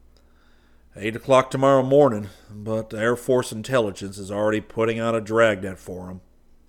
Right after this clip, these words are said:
Vogel wrote a number on a scrap of paper and shoved it across the table. "What's this?" "Captain Lomax,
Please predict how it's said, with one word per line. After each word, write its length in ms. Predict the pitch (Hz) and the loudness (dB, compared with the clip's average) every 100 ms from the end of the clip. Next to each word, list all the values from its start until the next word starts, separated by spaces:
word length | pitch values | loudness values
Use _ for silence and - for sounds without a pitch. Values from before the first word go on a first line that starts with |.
| _ _ _ _ _ _ _ _ | _ _ _ _ _ _ _ _
Vogel 480 | - 123 127 107 107 | -2 2 2 2 -2
wrote 140 | 110 | -2
a 60 | 107 | -2
number 340 | 107 113 107 | -4 -4 -4
on 80 | 98 | -6
a 40 | 95 | -8
scrap 300 | - 107 104 | -4 -4 -4
of 100 | 92 | -12
paper 380 | - 104 - | -6 -6 -6
and 100 | 92 | -12
shoved 360 | 90 - 110 101 | -12 -4 -4 -4
it 80 | 90 | -14
across 340 | - 95 - | -16 -14 -16
the 60 | - | -18
table. 460 | - 98 92 85 - - - - - _ _ _ _ | -10 -10 -10 -14 -20 -20 -20 -20 -20 _ _ _ _
"What's 220 | 135 135 | -12 -10
this?" 460 | - 180 151 - - - - - _ _ _ _ _ _ | -4 -2 -2 -10 -16 -20 -20 -20 _ _ _ _ _ _
"Captain 380 | - 113 123 113 | -4 -2 -2 -6
Lomax, 800 | 104 113 127 98 85 - - - | -2 0 0 -2 -10 -16 -16 -18